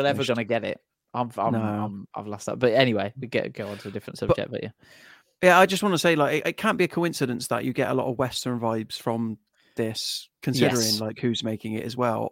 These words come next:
Speaker 2: Obviously, like, I wouldn't describe Fallout as a Western, but everything we've heard about this show, it kinda does seem like, you know, Ella Purnell's character leaves the vault. She's gone, like, a road trip of sorts, and she'll bump into all these different people.
Speaker 1: Mm.
Speaker 2: Um, I think it's interesting that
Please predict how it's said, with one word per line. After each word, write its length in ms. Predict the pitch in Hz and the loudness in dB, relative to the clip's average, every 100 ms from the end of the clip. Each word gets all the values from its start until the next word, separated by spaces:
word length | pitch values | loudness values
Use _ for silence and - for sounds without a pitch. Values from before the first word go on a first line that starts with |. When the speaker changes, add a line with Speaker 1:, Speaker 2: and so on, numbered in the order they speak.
| - | -4
Speaker 2:
Obviously, 440 | 135 139 156 143 | -4 -4 -2 -2
like, 140 | 143 139 | 0 0
I 60 | |
wouldn't 180 | 151 165 | -2 -4
describe 320 | 143 - 135 | -6 -4 -6
Fallout 300 | - 143 127 - | -4 -4 -4 -4
as 160 | 135 | -4
a 60 | 117 | -6
Western, 480 | 110 107 - 110 110 | -8 -10 -8 -8 -4
but 260 | 123 117 - - | -2 -2 -4 -2
everything 360 | 147 139 156 | 0 0 -2
we've 160 | 135 123 | -4 -4
heard 160 | 147 131 | -4 -4
about 240 | 131 104 | -6 -6
this 140 | 123 - | -6 -4
show, 200 | 120 110 | -4 -4
it 140 | - | -6
kinda 260 | - 135 127 | -2 0 0
does 220 | 127 120 | 0 -2
seem 220 | - 127 | -2 -2
like, 260 | 117 110 - - - - | -2 -4 -8 -20 -20 -2
you 60 | 139 | 4
know, 120 | 123 | 4
Ella 220 | 147 143 | 6 4
Purnell's 500 | 131 151 139 135 135 | 4 0 0 0 -4
character 560 | - 135 123 - 131 127 | -4 -2 -2 -4 -4 -2
leaves 300 | 123 135 117 | 0 0 0
the 100 | 131 | 0
vault. 400 | 120 123 120 120 _ _ _ _ _ - | 4 6 6 4 _ _ _ _ _ -8
She's 220 | - 127 | -4 -2
gone, 300 | - 135 131 | 2 2 2
like, 160 | 127 147 | 2 2
a 40 | |
road 280 | 131 139 127 | 2 4 2
trip 240 | - 135 | 0 -6
of 100 | 127 | -6
sorts, 380 | - 127 120 - | -4 -4 -2 -2
and 100 | 127 | -4
she'll 140 | 131 123 | -2 -2
bump 340 | 139 123 120 | 0 -2 0
into 240 | 127 123 117 | -2 -2 -2
all 140 | 120 | -2
these 220 | 113 110 | -4 -6
different 340 | 120 - 110 - | -6 -4 -4 -2
people. 300 | 117 120 123 | -2 -2 -2
Speaker 1:
Mm. 240 | 113 101 - - - - - | 0 -2 -8 -20 -20 -20 -4
Speaker 2:
Um, 320 | 135 135 139 - | 0 2 0 -4
I 80 | 160 | -4
think 180 | 214 | -2
it's 100 | 180 | -2
interesting 460 | 175 156 151 165 151 | -4 -8 -6 -6 -4
that 240 | 143 139 | -4 -6